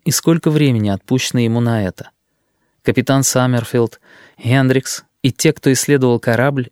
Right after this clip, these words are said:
были сейчас слишком поглощены множеством загадок, которые тот преподнес, чтобы подумать о чем-либо ином. Но придет время, и они задумаются над тем же, над чем ломал голову Конвей. Их отделяло от этого всего лишь несколько дней,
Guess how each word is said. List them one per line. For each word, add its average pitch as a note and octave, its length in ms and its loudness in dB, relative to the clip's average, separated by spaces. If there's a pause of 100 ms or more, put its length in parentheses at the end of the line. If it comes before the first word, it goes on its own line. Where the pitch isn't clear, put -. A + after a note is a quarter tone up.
были C#3 260 0
сейчас C#3 380 -2
слишком D3 440 -2
поглощены C#3 540 0
множеством C#3 500 0
загадок, C#3 500 0
которые A2 380 0
тот B2 220 -2
преподнес, A#2 640 -4 (340)
чтобы G#2 340 -2
подумать B2 440 0
о A#2+ 80 -2
чем-либо A#2 500 -2
ином. G#2+ 260 -4 (640)
Но G#2+ 140 0
придет G#2+ 380 0
время, A2+ 380 0 (300)
и - 80 -2
они A#2+ 220 4
задумаются C#3 680 2
над C3+ 200 0
тем B2 240 0
же, C3+ 140 0
над C3 160 0
чем C3+ 240 -2
ломал C3 320 2
голову B2+ 380 2
Конвей. G#2 520 -2 (540)
Их D3 220 -2
отделяло C3 500 4
от A2+ 160 -4
этого F#2+ 400 -4
всего C3 380 0
лишь D#3+ 200 -2
несколько C#3 480 0
дней, A2+ 360 -2